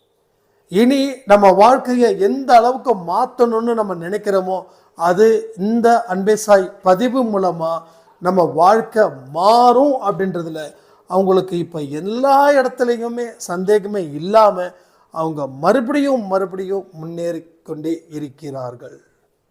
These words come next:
முன்னேறுவதற்கு தடையே இல்லை.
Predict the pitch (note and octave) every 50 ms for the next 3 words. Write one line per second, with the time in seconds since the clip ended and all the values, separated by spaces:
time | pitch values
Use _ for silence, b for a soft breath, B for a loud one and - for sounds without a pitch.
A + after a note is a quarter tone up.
0 | _ _ _ _ _ _ _ _ _ _ _ _ _ _ _ _ _ _ _ _
1 | _ _ _ _ _ _ _ _ _ _ _ - D3+ D#3+ G3+ A3+ C4 C4 C4+ C4
2 | B3+ B3 A#3+ A#3 A3+ - B3 G#3+ - - - E3+ D#3 F3 G3+ A#3 B3+ B3+ B3+ B3
3 | A#3 A3 A3 G#3 F3